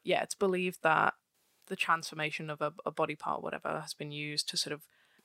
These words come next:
slip out at night and change themselves into the animals or change parts of them into the animals so that they can get there quicker and then come back before dawn.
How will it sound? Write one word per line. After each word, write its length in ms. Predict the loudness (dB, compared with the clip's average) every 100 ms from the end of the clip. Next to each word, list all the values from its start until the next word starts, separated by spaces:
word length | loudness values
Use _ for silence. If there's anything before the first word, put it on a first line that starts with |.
| -6
slip 340 | -2 0 0
out 400 | 2 2 2 0 -6 _ _ _ _ 0
at 160 | 2 4
night 480 | 2 2 2 -2 -6 _ _ _ _ _ 0
and 640 | 2 4 2 -4 -8 -8 -10 -12 _ _ _ _ -4
change 380 | 0 2 0 -2
themselves 500 | -2 -4 -2 -2 -2
into 560 | -4 -2 0 -2 -2 -4
the 100 | -2
animals 420 | -2 -2 -4 -4
or 100 | -4
change 380 | -4 -4 -6 -6
parts 260 | -6 -6
of 60 | -6
them 140 | -8
into 240 | -8 -8 -8
the 100 | -8
animals 520 | -8 -8 -8 -4 -4 _ -20 -20 _ -8
so 140 | -2
that 80 | -2
they 120 | -2
can 100 | -6
get 220 | -4 -4 -4
there 100 | -8
quicker 320 | -8 -14 -12
and 100 | -10
then 120 | -10
come 220 | -8 -4
back 300 | -2 -2 -6 _ _ _ _ _ _
before 320 | -4 0 0
dawn. 340 | 0 -2 -2